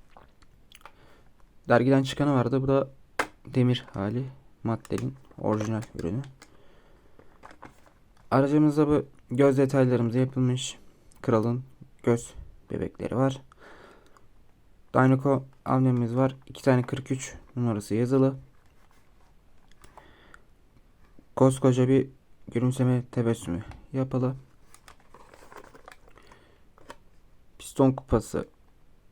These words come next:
No Stall Moose Springs. Vitolin. Gasprin Retreat. El Seidel ve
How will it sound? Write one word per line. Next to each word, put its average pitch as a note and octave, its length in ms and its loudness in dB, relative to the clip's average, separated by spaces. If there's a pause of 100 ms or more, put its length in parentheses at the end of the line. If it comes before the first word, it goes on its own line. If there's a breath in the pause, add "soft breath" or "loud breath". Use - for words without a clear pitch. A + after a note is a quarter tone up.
(480)
No C3+ 180 4
Stall C3 280 2
Moose B2+ 400 2
Springs. - 580 -6 (140)
Vitolin. C#3+ 520 2 (760 soft breath)
Gasprin B2+ 540 2
Retreat. C3+ 380 0 (380)
El C#3 140 2
Seidel B2 380 2
ve C#3+ 220 2